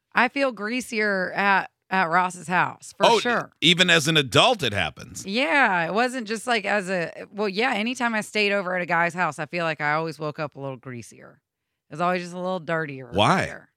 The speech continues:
Speaker 1: 'Cause it's always just a little dirtier over at a guy's house. Always. Even if they're, quote, "clean." Like, no, no. There's just always filth in the air around you guys.
Speaker 2: <laughs>
Speaker 1: Nasty.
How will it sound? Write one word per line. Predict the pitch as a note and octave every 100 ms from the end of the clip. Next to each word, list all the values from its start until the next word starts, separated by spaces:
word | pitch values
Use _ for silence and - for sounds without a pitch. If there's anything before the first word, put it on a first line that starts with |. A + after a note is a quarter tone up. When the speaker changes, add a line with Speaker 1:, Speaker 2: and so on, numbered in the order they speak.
| _
Speaker 1:
'Cause | G#3
it's | A3+
always | C4+ B3
just | B3
a | B3+
little | C4
dirtier | G3+ G3 B3+ G#3 D#3+ D3+
over | C#3+
at | C#3+
a |
guy's | C#3 C3+ C3+
house. | C3 G#2 -
Always. | A3 A#3+ G#3+ C#3 B2 - _ _ _ -
Even | A#3+ C4+
if | A#3+
they're, | A3+
quote, | A#3 A3+ - _
"clean." | - A3+ G#3 D#3+ B2 G#2+ _ _ _ _ _
Like, | A#2+ - -
no, | G#3+ G#3 G3+ F#3+ F#3 _ _ _ _
no. | C#3+ D3+ D3 D3 C#3 C3 _ _ _ -
There's | G#3+ G3+
just | F#3
always | F#3 F#3 E3+
filth | - G3+ G3
in | D#3
the | C#3 C3
air | B2+
around | B2 B2 B2
you | A#2+
guys. | A#2+ A2+ A2+ - - - _ - _ _
Speaker 2:
<laughs> | _ _ _ _ _ _
Speaker 1:
Nasty. | F3+ F#3 E3 - - C#3+